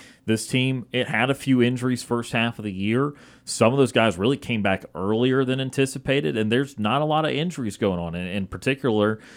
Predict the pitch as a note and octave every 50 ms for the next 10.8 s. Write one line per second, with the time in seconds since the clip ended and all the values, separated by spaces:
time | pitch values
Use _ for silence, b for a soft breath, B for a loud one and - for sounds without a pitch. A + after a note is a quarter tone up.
0 | B B B - F#2+ F#2+ G2 F#2+ G2 G2+ G#2 G#2+ A2 - - A2 A2 G#2+ G#2+ G2+
1 | G2 G#2 G#2+ A#2 A#2+ - G#2+ G2 G2 F#2+ G#2+ G#2+ G2 D#2+ G2+ A#2 C#3+ D#3 - -
2 | A2 F#2+ F#2+ G2+ F#2+ - - B2+ D3+ - - - C3 A2+ G#2+ G#2 G2 - - C#3
3 | F3 F3 - A#2+ G#2+ G#2 A2 G#2 G2+ G2 F#2 G#2 A#2+ C#3 C#3 B2 B2+ D3+ E3+ C#3+
4 | G#2 F#2 D#2 F2+ G2+ F#2+ F2 G#2 G#2+ G#2+ G#2 A2 A2 A2+ G#2+ G#2+ G#2+ G#2 - -
5 | A#2 A2 - A2+ G#2+ G2+ G#2+ G2+ G#2 G#2+ G#2+ G#2 G#2 G#2 G2+ - B B B B
6 | B B B B G#2 G#2 G2+ - A2+ A2+ A2 G#2+ G2+ - - - B2+ B2 G#2+ E2
7 | C#2+ - - - A#2+ G#2+ G2+ G2 G2 G2 - - A2 A2+ G#2+ G2+ G#2 G2 F#2+ A2
8 | G#2+ G2+ G2+ F2+ C#2+ F2 F#2 - - G#2 F#2+ F#2 A#2+ A#2+ A2 G2 - - - -
9 | C3 C3+ C3+ B2+ A#2 G#2+ G2+ F#2+ - G#2+ G#2 G#2 F2 F#2+ G2+ G2 - - G2 F2+
10 | G#2+ G#2 G#2 G2 F#2 F2+ F#2+ G2+ G2+ G#2 G#2 G#2 G2+ G2 G2 F#2+